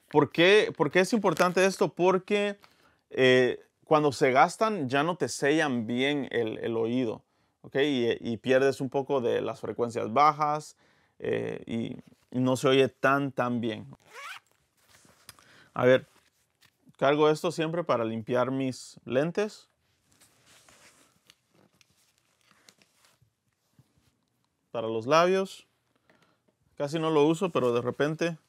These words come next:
lo necesito. Cuando hay frío, sí, sí lo necesito. Y después aquí cargo, eh, mi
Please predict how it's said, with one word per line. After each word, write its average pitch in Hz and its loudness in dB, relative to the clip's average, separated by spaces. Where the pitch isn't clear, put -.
lo 123 -4
necesito. 131 -4
Cuando 123 -4
hay 135 -2
frío, 165 -4
sí, 139 -8
sí 131 -10
lo 131 -6
necesito. 123 -10
Y 139 -2
después 151 2
aquí 220 2
cargo, 202 4
eh, 131 2
mi 135 -2